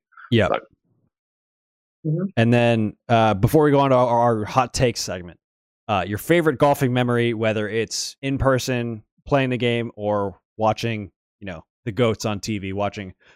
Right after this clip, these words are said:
Speaker 1: watching Tiger do this, that, and the other. So it can be a Tiger memory. It can be literally any, anything else.
Speaker 2: <coughs> I just think that for the sake of time,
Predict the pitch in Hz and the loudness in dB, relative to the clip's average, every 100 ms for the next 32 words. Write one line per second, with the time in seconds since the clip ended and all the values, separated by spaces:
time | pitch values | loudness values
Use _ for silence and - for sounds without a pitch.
0 | _ 143 135 135 143 135 135 120 123 123 | _ 0 0 -2 2 2 2 0 0 0
1 | 104 110 123 117 - 113 98 104 95 95 | -4 -4 -4 -2 0 2 0 -4 -4 -4
2 | 82 80 _ _ _ _ _ - 95 85 | -6 -12 _ _ _ _ _ -8 -4 -4
3 | - - 143 190 208 202 202 190 190 190 | -8 -4 0 4 4 4 4 4 2 2
4 | 180 151 135 143 143 139 135 - 123 147 | 2 0 0 2 2 0 -2 -6 0 2
5 | 151 147 131 127 127 127 113 98 76 - | 4 4 2 0 0 -2 -2 -6 -8 -16
6 | _ _ _ _ _ _ _ _ _ _ | _ _ _ _ _ _ _ _ _ _
7 | _ - - - - 906 1017 - _ _ | _ -6 -4 -4 -2 -4 -4 -8 _ _
8 | _ _ _ _ 160 160 185 180 170 139 | _ _ _ _ -4 -2 -4 -2 -4 0
9 | 135 131 - - 135 131 143 135 - 123 | -2 -2 -8 -6 -6 -2 -2 -2 -6 -10
10 | - 120 113 113 | -8 -4 -2 -2